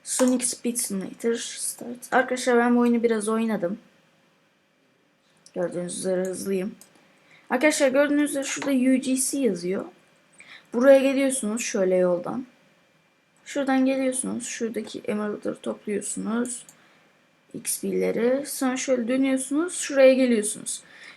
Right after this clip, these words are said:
Burada, buradaki, buradan alabilirsiniz o tüm eşyaları. Gördüğünüz üzere iki yüz kırk dokuz Robux. Ee, yüz doksan dokuz. Yüz doksan dokuz olması lazım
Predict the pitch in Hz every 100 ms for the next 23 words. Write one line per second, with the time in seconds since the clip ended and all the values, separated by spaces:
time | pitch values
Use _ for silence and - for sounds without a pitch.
0 | - 285 311 311 - - 285 294 294 277
1 | 262 233 262 302 294 247 254 247 254 214
2 | 175 160 - 170 - - - - - -
3 | 180 180 185 185 - - - - _ _
4 | - 208 196 - 190 - 190 190 - -
5 | - - - - - - _ _ _ _
6 | _ _ _ _ _ _ _ _ - 180
7 | 175 180 190 180 190 196 196 196 190 185
8 | 180 - - - - - - 202 202 185
9 | 202 196 - - 190 185 185 190 - 87
10 | 65 - - - - -